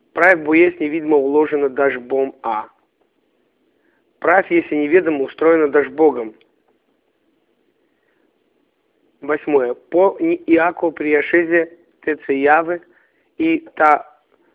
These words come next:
соутвори живота нашего. А то, коли одиде, смерти есть, явы есть, такуеце и творено о праве наве. По ней, яко придётся, течёт явь,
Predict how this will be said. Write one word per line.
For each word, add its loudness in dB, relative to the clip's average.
соутвори 0
живота -2
нашего. -8
А -8
то, -2
коли 0
одиде, -4
смерти -2
есть, -2
явы 0
есть, -8
такуеце -4
и -10
творено 0
о -8
праве -2
наве. -8
По -8
ней, 4
яко -2
придётся, -2
течёт -2
явь, 2